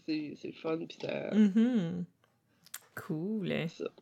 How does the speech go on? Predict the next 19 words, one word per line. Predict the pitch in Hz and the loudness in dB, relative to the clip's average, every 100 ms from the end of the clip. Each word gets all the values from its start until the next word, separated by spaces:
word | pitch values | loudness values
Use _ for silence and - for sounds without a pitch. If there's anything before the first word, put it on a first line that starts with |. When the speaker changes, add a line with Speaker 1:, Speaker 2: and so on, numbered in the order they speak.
| _ | _
Speaker 2:
Puis | - | 4
là, | 262 | 4
ça, | 262 | 4
c'était | 247 185 208 | 2 4 6
la | 170 | 6
deuxième | 160 160 202 190 214 220 | 4 2 4 4 6 4
position, | 220 175 - - 226 | 2 -6 -6 -4 -4
fait | 208 | -2
qu'on | 185 | 0
est | |
rendu | 175 180 | 2 2
à | 220 165 | 4 2
la | |
troisième, | 175 - 220 202 170 190 | 0 0 2 2 6 10
Speaker 1:
Oui. | 233 175 - | 10 10 4
Speaker 2:
ça | 170 | -2
va | 165 | -4
vite. | 151 190 - - - _ _ - _ _ | -4 -8 -16 -20 -20 _ _ -20 _ _
<laughs> | 208 - 269 262 233 - | -2 6 8 8 4 -2